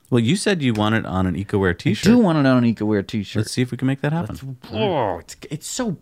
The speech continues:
Speaker 2: it's so pretty.
Speaker 1: All right, so Mastronaut said, "My question is, what's your current estimate on the total cost of having a self-sustaining civilization on Mars?"
Speaker 2: And Elon said, "Between hundred billion and ten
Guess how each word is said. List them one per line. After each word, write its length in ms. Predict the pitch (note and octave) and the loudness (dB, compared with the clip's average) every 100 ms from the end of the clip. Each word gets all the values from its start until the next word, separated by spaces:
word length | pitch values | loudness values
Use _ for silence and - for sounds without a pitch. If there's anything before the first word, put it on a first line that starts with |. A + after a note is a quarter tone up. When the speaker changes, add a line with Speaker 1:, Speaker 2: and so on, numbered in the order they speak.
| - | -4
Speaker 2:
it's 180 | F3+ F#3 | -6 -4
so 200 | - A#3+ | -4 -4
pretty. 580 | - - G#3+ D#3+ E2+ F2+ - - | -4 -6 -2 -2 -4 -10 -12 -2
Speaker 1:
All 60 | |
right, 100 | C3 | -2
so 260 | - C3+ B2 | 2 4 4
Mastronaut 680 | A2 A2+ C#3+ - A#2 F#2+ - | 4 2 2 2 2 2 0
said, 280 | - F#2+ F2+ | 0 2 4
"My 160 | A#2 | 0
question 460 | B2+ A#2 G#2 - G#2 | 2 0 0 -2 0
is, 320 | A#2 G2+ - | 2 2 0
what's 340 | F#2+ A#2 D3+ | 0 0 2
your 120 | F#3+ F#3 | -2 -2
current 340 | - B2+ A2 - | 0 0 0 -2
estimate 480 | G2 - F2 F#2+ - | -4 -2 -2 -2 -2
on 140 | F2+ | -4
the 80 | E2+ | -4
total 360 | - G2+ C3 F#3 | -4 -2 -2 -2
cost 420 | - E2 E2 - | -2 -2 -2 -4
of 100 | F2+ | -6
having 400 | - F#2 F#2 F#2+ | -2 0 0 -4
a 120 | E2 | -6
self-sustaining 920 | F2 - G#2+ - D3+ - A#2+ A2 G#2 | -6 -6 -6 -6 -8 -4 -2 0 -2
civilization 880 | - G2+ F2 F2 D#3 F#3 - G2+ A2+ _ - _ _ | -2 -4 -4 -2 0 0 0 -2 -2 _ -20 _ _
on 200 | F2+ G2 | -4 -2
Mars?" 500 | D3 F#3+ - - - _ - _ _ _ | -2 -4 -6 -10 -20 _ -20 _ _ _
Speaker 2:
And 320 | C#3+ D#3 D3 | -2 -2 -2
Elon 340 | D3 C#3 C3+ C3 | -2 2 2 0
said, 440 | - B2+ B2 A2 | 2 4 4 2
"Between 400 | A#2 - D3 C3+ | -6 -2 0 2
hundred 640 | B2+ - - A3 G#3 F#3 C3 | 0 -4 0 2 2 0 4
billion 460 | C3+ C3 B2 B2 | 4 6 4 2
and 280 | - A2+ G#2+ | 0 -2 -2
ten 400 | - D3+ C3+ C3+ | 0 0 2 -2